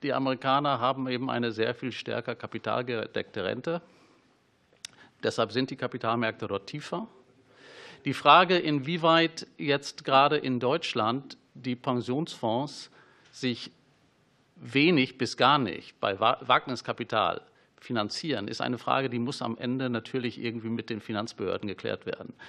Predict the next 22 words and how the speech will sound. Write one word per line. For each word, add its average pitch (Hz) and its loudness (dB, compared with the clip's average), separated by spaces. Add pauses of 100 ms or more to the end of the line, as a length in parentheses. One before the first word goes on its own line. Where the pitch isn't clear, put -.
(280)
Wir 110 0
haben 127 -2
vor 139 -2
einiger 139 -2
Zeit 135 -2
im 117 0
Beirat 127 2
vom 117 0
Bundesfinanzministerium 117 -2
oder 101 -4
am, 113 -4 (380)
beim 110 0
Bundesminis-, 113 -4
äh, 110 0
Finanzministerium 117 0
ein 104 -4
Gutachten 123 -4
geschrieben 113 -4
zu - -8
einer, 101 0 (800)
äh, 117 -2 (320)
Aktien, 117 0